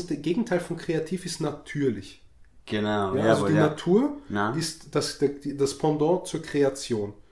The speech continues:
Speaker 1: Kreation ist immer etwas, was erschaffen wurde.
Speaker 2: Sahih.
Speaker 1: Also muss man jetzt aufpassen
Speaker 2: Na,
Speaker 1: auf das
Speaker 2: äh.
Speaker 1: genaue
Speaker 2: <laughs>
Speaker 1: Wording.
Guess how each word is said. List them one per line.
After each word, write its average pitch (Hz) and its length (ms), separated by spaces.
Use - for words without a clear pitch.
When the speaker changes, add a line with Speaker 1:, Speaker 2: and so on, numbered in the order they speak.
Speaker 1:
Kreation 165 460
ist - 120
immer 165 160
etwas, 147 320
was 143 140
erschaffen 127 540
wurde. 107 320
Speaker 2:
Sahih. 98 300
Speaker 1:
Also 123 200
muss 135 440
man 165 100
jetzt - 140
aufpassen 143 440
Speaker 2:
Na, 127 80
Speaker 1:
auf 107 80
das - 120
Speaker 2:
äh. 120 120
Speaker 1:
genaue 139 320
Speaker 2:
<laughs> - 0
Speaker 1:
Wording. 147 380